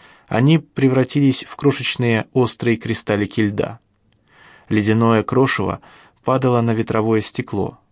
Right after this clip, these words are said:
оставляя на нём сложные замёрзшие траектории. Дворники не могли с ними справиться и лишь без толку скребли по стеклу.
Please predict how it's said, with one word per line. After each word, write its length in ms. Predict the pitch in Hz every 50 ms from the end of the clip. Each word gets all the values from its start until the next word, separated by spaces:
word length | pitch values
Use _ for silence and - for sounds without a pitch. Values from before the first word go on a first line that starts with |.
| _ _ -
оставляя 500 | - - - - 104 104 104 98 98 98
на 140 | 101 101 101
нём 260 | 113 117 117 113 113 - - -
сложные 560 | - - 117 117 113 117 110 - 117 110 104
замёрзшие 580 | 95 107 101 101 95 92 90 - - - 98 92
траектории. 720 | - - 101 101 92 - - - - - - - 127 - _ _ _ _ _ _ _ _ _ _ _ _ _ -
Дворники 720 | 113 107 110 131 147 139 135 131 - - 123 123 113 - - -
не 140 | 123 123
могли 320 | 120 127 123 123 135 139 131
с 120 | - -
ними 160 | 117 110 110
справиться 640 | 104 - - - 135 135 127 110 98 - - - 104
и 440 | 101 - - 117 110 110 107 104 - - 110
лишь 280 | 110 113 107 98 -
без 240 | - - 120 113 -
толку 320 | - 104 98 95 - 98
скребли 400 | 92 - - 92 98 95 98 95
по 120 | 92 - 98
стеклу. 460 | - - - - - - - - -